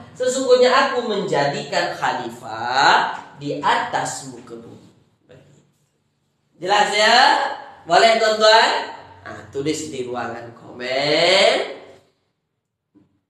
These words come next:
Jelas ke tidak? Hebat bahasa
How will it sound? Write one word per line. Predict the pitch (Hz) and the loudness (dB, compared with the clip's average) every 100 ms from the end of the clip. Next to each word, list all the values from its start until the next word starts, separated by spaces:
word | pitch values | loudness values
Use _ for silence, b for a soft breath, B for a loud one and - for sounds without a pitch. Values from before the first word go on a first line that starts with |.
| _ | _
Jelas | 143 147 147 156 143 - - | -16 -12 -8 -4 -4 -6 -10
ke | - | -16
tidak? | - _ _ _ _ _ _ _ _ _ _ _ _ _ _ _ _ _ _ _ _ _ _ _ _ _ _ _ _ _ _ _ _ _ _ _ _ _ _ _ _ _ _ _ _ _ _ _ _ _ _ _ _ | -20 _ _ _ _ _ _ _ _ _ _ _ _ _ _ _ _ _ _ _ _ _ _ _ _ _ _ _ _ _ _ _ _ _ _ _ _ _ _ _ _ _ _ _ _ _ _ _ _ _ _ _ _
Hebat | - 156 175 175 | -14 -4 -2 0
bahasa | 175 170 | -2 0